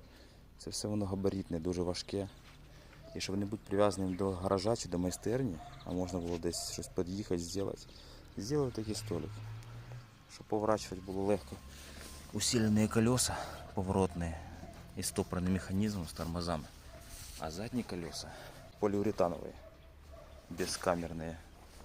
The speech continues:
теж усиленні. На подшипниках ось, е, двадцять міліметрів, е,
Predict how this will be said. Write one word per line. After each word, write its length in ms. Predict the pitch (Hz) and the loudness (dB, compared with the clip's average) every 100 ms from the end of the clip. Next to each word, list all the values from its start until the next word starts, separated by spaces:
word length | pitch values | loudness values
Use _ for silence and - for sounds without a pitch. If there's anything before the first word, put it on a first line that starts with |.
| - | -8
теж 180 | 87 87 - | -6 -8 -6
усиленні. 540 | - 98 82 85 80 - - - - - - - - - - - - - | -4 -4 -2 -4 -6 -10 -16 -18 -18 -18 -18 -18 -14 -12 -12 -14 -12 -4
На 80 | 95 | -2
подшипниках 880 | 95 - - 90 101 - 101 - - - - - | 0 0 0 0 -2 -4 -6 -8 -12 -18 -20 -4
ось, 400 | 92 92 - - - - - - - - - | 2 2 2 -4 -10 -20 -20 -20 -20 -20 -14
е, 220 | - 80 80 | -10 -10 -6
двадцять 520 | 85 90 - 98 - | 2 2 2 -4 -2
міліметрів, 600 | 95 95 95 95 110 117 - - - - - - - - - - - - 123 | -2 0 0 0 -4 -8 -14 -20 -20 -20 -20 -20 -20 -20 -20 -20 -20 -18 -10
е, 180 | 101 | -8